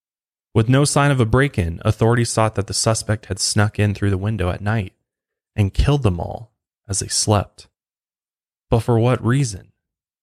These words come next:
The pale-faced authorities had no idea why someone would want to commit such a heinous crime. Little did they know that this would be one of many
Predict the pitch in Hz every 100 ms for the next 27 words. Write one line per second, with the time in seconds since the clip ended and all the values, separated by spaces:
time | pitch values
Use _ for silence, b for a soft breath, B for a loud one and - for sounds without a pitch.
0 | _ _ _ _ _ _ _ _ - 117
1 | 160 170 165 151 127 120 143 135 120 107
2 | 104 107 131 127 117 120 92 87 - -
3 | 113 113 104 98 92 - - 107 117 -
4 | - 95 - 90 98 90 87 - 107 120
5 | 92 - _ _ _ _ _ _ _ _
6 | _ 117 139 131 123 120 131 143 101 101
7 | 110 110 104 98 92 107 123 110 101 110
8 | 127 92 -